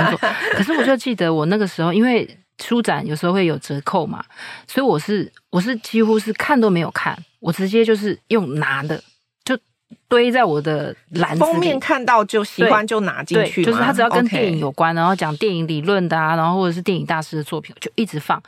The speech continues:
Speaker 1: 大概放了一二十本，然后他被我吓到，然后那时候我就跟他说，因为我喜欢读书，然后我也觉得这个是我有兴趣的。他那时候跟我讲，为什么我会记到现在，是因为他跟我说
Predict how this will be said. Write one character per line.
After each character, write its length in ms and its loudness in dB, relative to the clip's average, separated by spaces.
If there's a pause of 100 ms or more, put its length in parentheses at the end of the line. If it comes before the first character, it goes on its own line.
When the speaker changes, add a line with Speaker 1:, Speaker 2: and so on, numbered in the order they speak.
(240)
Speaker 1:
大 100 -2
概 160 -2
放 200 2
了 120 0
一 100 0
二 80 4
十 200 -8
本， 200 -2 (460)
然 100 0
后 60 2
他 160 -4
被 140 2
我 100 -2
吓 280 -6
到， 220 -8 (220)
然 100 0
后 260 2 (840)
那 140 4
时 80 0
候 80 2
我 60 2
就 120 2
跟 100 2
他 160 2
说， 380 -2 (560)
因 100 2
为 60 0
我 140 4
喜 180 -8
欢 440 0
读 180 -10
书， 340 -8
然 100 -4
后 120 0
我 80 2
也 80 -2
觉 160 -8
得 80 -6
这 100 -4
个 80 -2
是 140 -8
我 160 -8
有 100 -10
兴 240 -12
趣 180 -14
的。 160 -14 (160)
他 160 -2 (100)
那 180 0
时 40 2
候 60 4
跟 100 2
我 140 2
讲， 180 -6
为 80 2
什 80 -2
么 80 0
我 40 0
会 100 0
记 140 -6
到 120 0
现 220 -6
在， 100 0
是 160 -6
因 80 2
为 60 0
他 140 -2
跟 140 -4
我 120 -4
说 320 -4